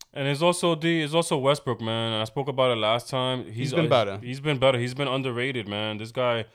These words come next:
Speaker 1: he goes out every night, and he, he's get-, been more efficient. You know, he's having one of his better shooting seasons, believe it or not. I think I s-, last time I saw, he was, like,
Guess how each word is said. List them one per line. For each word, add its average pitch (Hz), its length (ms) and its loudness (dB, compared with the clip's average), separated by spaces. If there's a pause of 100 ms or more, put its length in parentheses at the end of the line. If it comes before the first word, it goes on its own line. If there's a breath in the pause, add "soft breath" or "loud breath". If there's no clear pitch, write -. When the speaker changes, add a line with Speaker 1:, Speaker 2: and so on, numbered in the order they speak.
(180 soft breath)
Speaker 1:
he 117 80 -10
goes 127 220 0
out 123 140 4
every 120 200 -2
night, 123 360 0
and 104 160 -6
he, 117 160 -10
he's 131 160 -8
get-, 131 200 -8
been 120 140 -2
more 120 200 2
efficient. 127 540 -4 (380 soft breath)
You 127 100 -8
know, 117 260 0
he's 117 120 -2
having 131 240 0
one 123 100 2
of 117 60 2
his 110 80 -2
better 107 240 0
shooting 135 340 -2
seasons, 101 380 -4
believe 95 300 -8
it 92 60 -6
or 87 80 -6
not. 92 340 -4
I 101 60 -12
think 113 180 -8
I 101 60 -4
s-, - 140 -12
last 104 300 -4
time 117 140 -2
I 101 80 -2
saw, 113 340 0
he 104 60 -2
was, 107 160 -10
like, 95 180 -4